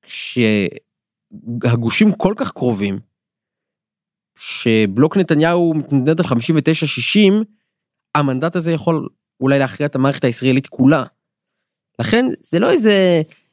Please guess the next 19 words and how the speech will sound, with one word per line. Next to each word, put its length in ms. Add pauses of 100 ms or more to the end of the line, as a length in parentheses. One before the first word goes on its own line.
(120)
אירוע 260
פנימי 360
של 140
החרדים, 640
הם 100
מתווכחים 480
על 60
הגיוס, 720
מפגינים 380
על 60
הגיוס 280
כן 180
או 60
לא. 180 (1400)
וואלה, 220
הפוליטיקה 400
החרדית 420
הזאת 200
הקטנה, 460